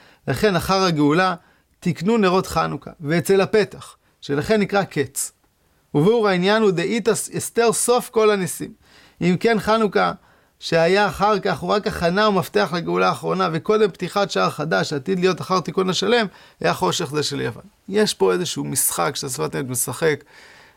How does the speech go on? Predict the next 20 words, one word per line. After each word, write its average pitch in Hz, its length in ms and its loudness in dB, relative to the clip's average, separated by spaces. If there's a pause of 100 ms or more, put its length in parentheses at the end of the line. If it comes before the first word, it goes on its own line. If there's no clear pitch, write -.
בכמה 185 420 0
תורות 165 500 0 (520)
על 160 160 2
המעבר 160 600 0
הזה 117 340 -2 (340)
של 151 400 0 (160)
יוון, 139 580 0
שהיא 143 260 -2
בסוף 143 440 0
תקופה 190 420 -4 (480)
ותחילת 160 500 0
תקופה. - 300 -12 (380)
סוף - 300 -2
תקופת 175 440 -4
הנבואה, 156 520 0 (380)
תחילת 156 380 -2
תקופת 156 380 -6
החוכמה 143 520 -4
בעולם 135 560 0
ובישראל. 165 680 -2